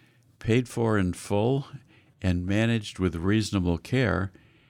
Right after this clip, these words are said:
it is about the safest investment in the world." So people from time, from the very beginning, have always talked about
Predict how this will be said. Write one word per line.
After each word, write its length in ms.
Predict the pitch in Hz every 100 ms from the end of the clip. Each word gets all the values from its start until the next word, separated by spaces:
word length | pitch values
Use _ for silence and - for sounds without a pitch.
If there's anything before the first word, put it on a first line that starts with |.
| _ _ _
it 160 | 107 104
is 220 | 107 95
about 300 | 92 98 98
the 100 | 98
safest 640 | - - 98 - 113 -
investment 720 | 110 107 90 85 - 95 92
in 280 | - 90 82
the 80 | 82
world." 520 | 95 120 113 - - - _ - - - - - - - - _ - _ - -
So 460 | - 107 98 92 85 92 - - _ _ _ _ _ _ _ -
people 280 | 131 143
from 540 | 131 - 98 92 90 - - _
time, 460 | - 117 120 117 113
from 320 | - - 104
the 80 | 98
very 220 | 95 110
beginning, 580 | 92 92 87 113 104 87
have 120 | 87
always 300 | 90 87 82
talked 320 | - 98 92
about 380 | - 87 87 78